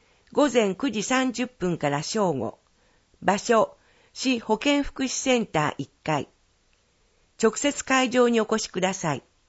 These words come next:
同会場にて、骨髄バンク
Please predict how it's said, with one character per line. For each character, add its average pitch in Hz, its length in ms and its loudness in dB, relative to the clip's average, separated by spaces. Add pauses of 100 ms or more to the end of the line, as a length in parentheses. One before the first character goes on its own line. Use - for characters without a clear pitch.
(760)
同 277 240 4
会 208 300 0
場 202 220 2
に 190 140 -2
て、 - 280 -4 (220)
骨 220 260 -2
髄 277 260 0
バ 220 200 0
ン 208 80 -6
ク - 300 -2